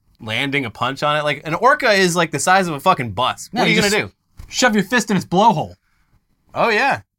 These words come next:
Speaker 1: Well, yeah, we
Speaker 2: Let
Speaker 1: put
Speaker 2: me
Speaker 1: it
Speaker 2: at,
Speaker 1: like
Speaker 2: you
Speaker 1: that.
Speaker 2: know what? Let me at one of those orcas.
Speaker 1: Yeah.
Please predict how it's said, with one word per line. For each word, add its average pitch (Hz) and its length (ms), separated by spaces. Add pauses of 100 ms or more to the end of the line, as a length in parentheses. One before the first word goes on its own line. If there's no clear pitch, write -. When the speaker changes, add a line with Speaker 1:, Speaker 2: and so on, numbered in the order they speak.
Speaker 1:
Well, 254 240
yeah, 170 160
we 349 60
Speaker 2:
Let 392 120
Speaker 1:
put 392 80
Speaker 2:
me 370 80
Speaker 1:
it 339 40
Speaker 2:
at, 311 100
Speaker 1:
like 277 80
Speaker 2:
you 311 60
Speaker 1:
that. 311 40
Speaker 2:
know 302 100
what? 294 220
Let 277 220
me 254 160
at 220 160
one 202 100
of 185 80
those 170 160
orcas. 165 380
Speaker 1:
Yeah. 135 320